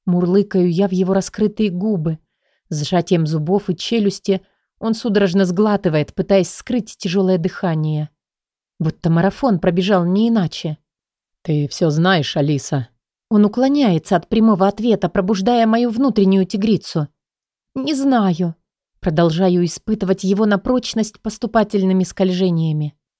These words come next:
«Ты живешь с ней, мерзавец!»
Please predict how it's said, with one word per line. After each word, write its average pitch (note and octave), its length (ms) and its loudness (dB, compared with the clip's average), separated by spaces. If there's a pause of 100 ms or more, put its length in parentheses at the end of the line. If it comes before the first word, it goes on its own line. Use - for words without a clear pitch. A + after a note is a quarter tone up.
(240)
«Ты B3+ 140 -2
живешь C#4 460 2
с - 140 -8
ней, G#3 360 2
мерзавец!» G3 800 0